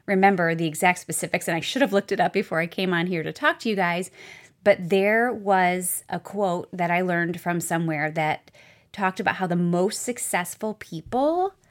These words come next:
plan their days. They plan their weeks. They don't just walk into a day without a plan. And so that helps me too, to motivate me and remind me that a plan helps. And so I know that you're probably feeling like I did, like,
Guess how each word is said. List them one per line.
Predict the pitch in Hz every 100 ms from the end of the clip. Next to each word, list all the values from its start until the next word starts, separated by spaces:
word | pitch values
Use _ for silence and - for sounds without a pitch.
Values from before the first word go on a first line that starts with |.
| _ _ _ _
plan | - 196 185 170 175 180 185 190
their | 165 170 170 165
days. | 147 151 151 - -
They | 175 160
plan | - - 180 180 180
their | 175 170
weeks. | 147 156 -
They | - 170
don't | 143 185 208
just | 240 - -
walk | 165 170 -
into | 175 180 - 226
a | 233
day | 175 160 160
without | 175 - 151 151
a | -
plan. | - - - - 175 _ _ _ -
And | 185
so | - 160
that | 156 185
helps | - - 226 -
me | 196 175
too, | - 165 -
to | -
motivate | 175 175 190 196 175 -
me | 160
and | 156
remind | 151 156 165 175 175 151
me | 156 151
that | 156 156
a |
plan | 151 - 180 175 170 170 - _ _
helps. | - - - - - - _ _ _ - - - -
And | 196 175
so | - 175 160 160 - _
I | - 202
know | 208 208
that | 190
you're | 190 202
probably | 196 220 190
feeling | 185 196 180
like | 175 165
I | 175
did, | 175 156 156
like, | 160 156 -